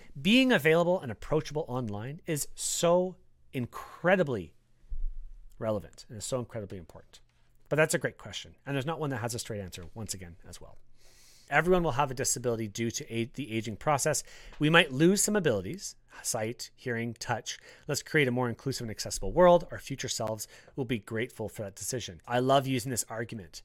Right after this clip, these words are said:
And I'd really recommend writing down a few arguments that you can always pull out, uh, and, and use as well. I think, Flora, you and I were discussing this recently about there's the same arguments that keep coming up again and again and again in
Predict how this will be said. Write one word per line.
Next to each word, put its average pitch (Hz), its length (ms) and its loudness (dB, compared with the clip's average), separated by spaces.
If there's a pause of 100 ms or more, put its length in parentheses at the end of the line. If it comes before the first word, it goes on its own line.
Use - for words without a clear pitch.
And 143 80 0
I'd 240 140 4
really 262 220 8
recommend 131 800 -2 (320)
writing 151 440 8
down 123 420 0
a 113 40 -4
few 120 280 -6
arguments 113 560 -6
that 110 180 -12
you 104 140 -10
can 117 160 -10
always 107 220 -8
pull 123 280 -8
out, 87 300 -12 (580)
uh, 98 400 -10
and, 113 160 -12
and 110 220 -8
use 107 220 -4
as 104 160 -8
well. 151 260 0 (420)
I 135 120 -2
think, 196 160 2
Flora, 175 260 6
you 156 140 0
and 143 100 0
I 175 80 2
were 180 80 0
discussing 127 460 -4
this - 160 -6
recently 120 320 -6
about 110 560 -2 (300)
there's 143 260 6
the 147 100 -4
same 175 340 4
arguments 135 460 2
that 143 200 -10
keep - 180 -10
coming 131 220 -4
up 117 100 -4
again 117 260 -2
and 107 120 -4
again 104 220 -6
and 95 120 -8
again 92 400 -14 (420)
in 113 560 0